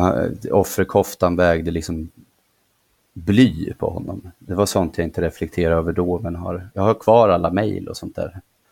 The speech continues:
som vi skrev under den perioden. Jag var nog inte arg på honom, jag var bara arg på att jag inte,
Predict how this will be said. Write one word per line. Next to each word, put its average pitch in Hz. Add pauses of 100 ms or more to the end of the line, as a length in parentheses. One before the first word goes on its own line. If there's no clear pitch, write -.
som 87
vi 85
skrev 87
under 85
den 85
perioden. - (1000)
Jag 107
var 120
nog 139
inte 120
arg 98
på 104
honom, 104
jag 107
var 98
bara 104
arg 98
på 98
att -
jag 95
inte, 92